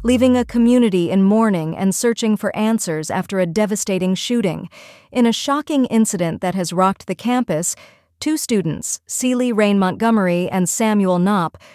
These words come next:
were found dead in a dorm room,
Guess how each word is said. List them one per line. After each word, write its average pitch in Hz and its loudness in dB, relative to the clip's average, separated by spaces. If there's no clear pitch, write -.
were 220 2
found 233 0
dead 208 0
in 190 0
a 175 0
dorm 190 0
room, 156 -6